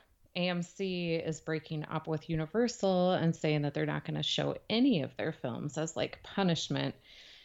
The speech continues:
But the article goes into, like, the, it's a really symbiotic relationship. Like, studios need theaters and theaters need studios. But this article was surmising that big budget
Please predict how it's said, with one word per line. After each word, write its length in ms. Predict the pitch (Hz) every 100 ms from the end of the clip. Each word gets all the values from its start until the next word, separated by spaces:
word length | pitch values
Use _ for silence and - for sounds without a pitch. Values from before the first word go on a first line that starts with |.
| - - _ _ -
But 100 | 202
the 80 | 233
article 400 | 254 277 277 254
goes 200 | 233 214
into, 180 | 220 214
like, 240 | 190 165
the, 300 | 156 160 147 - - -
it's 140 | 180 202
a 40 |
really 240 | 185 175 170
symbiotic 720 | - 180 170 160 156 156 -
relationship. 720 | 160 208 208 170 - 156 143
Like, 380 | 139 135 - - _ _ _ -
studios 760 | 262 254 233 202 190 185 180
need 560 | 180 180 175 170 165 170 -
theaters 1120 | 247 190 165 156 143 156 208 226 - - - - -
and 140 | 165 -
theaters 580 | 190 180 170 165 156
need 260 | 160 156 147
studios. 1200 | - - 233 208 160 147 143 156 165 185 - - - _ _ _ _ _ _ _
But 160 | 185 180
this 160 | 196 208
article 340 | 202 190 196
was 180 | 175 170
surmising 680 | - 180 170 160 156 160 156
that 380 | 143 147 - - - _ _ _
big 200 | 180 160 -
budget 400 | - 165 170 156